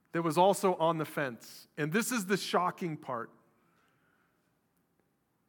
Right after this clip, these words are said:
The other person on the fence in this story is J T B himself, John the Baptist. Now, some of you are like, "Whoa, hey, wait a second. John the Baptist is a good guy."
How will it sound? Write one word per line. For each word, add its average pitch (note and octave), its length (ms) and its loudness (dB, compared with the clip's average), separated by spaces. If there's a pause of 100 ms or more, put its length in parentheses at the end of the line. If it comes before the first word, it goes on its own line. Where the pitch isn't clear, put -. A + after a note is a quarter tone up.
(580)
The F3 120 6
other C4+ 160 8
person A3 440 6
on F3 200 4
the E3 80 0
fence F3 400 -2
in D#3+ 160 -4
this D3+ 180 -4
story C#3+ 540 -4 (460)
is C3 220 -12
J C#3+ 240 -4
T C3+ 200 -8
B C3 220 -6
himself, - 460 -10 (760)
John B2+ 160 -4
the B2 60 -12
Baptist. C3 480 -10 (580)
Now, C#3+ 80 -2
some G3 220 0
of E3 100 2
you D#3+ 60 0
are D3 40 2
like, B2+ 160 -2
"Whoa, A#3+ 420 -2
hey, G3+ 180 -2
wait G#3+ 220 -2
a G3 40 -12
second. C#3 300 -6
John G#3+ 160 0
the G3 60 -6
Baptist F3 400 -2
is B2+ 60 -20
a A2 40 -16
good E3 260 -4
guy." - 220 -10